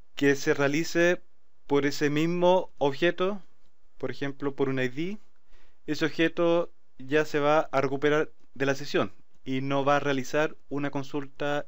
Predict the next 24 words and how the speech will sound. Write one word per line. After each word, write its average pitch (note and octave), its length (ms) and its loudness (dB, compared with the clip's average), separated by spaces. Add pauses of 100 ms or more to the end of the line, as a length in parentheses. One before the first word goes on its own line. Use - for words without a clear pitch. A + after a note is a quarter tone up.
nuevamente. C3+ 560 -2 (480)
Entonces, F3+ 960 2 (1040)
el C#3 120 0
mapeo E3 640 4 (460)
de C#3 140 0
objeto D#3 260 0
relacional D3+ 640 0 (1900)
es E3 400 4
una D3 180 2
arquitectura E3+ 840 2 (100)
que D3 120 -4
permite D3 380 -2
trabajar C#3+ 520 0
con C#3+ 100 -2
los C3 140 -2
datos D#3+ 560 0
de B2+ 120 -6
una C#3 140 0
base C3+ 240 2
de D3 60 2
datos D3 160 -2
relacional C#3 600 0 (1700)
en C3 140 0
forma D3+ 560 2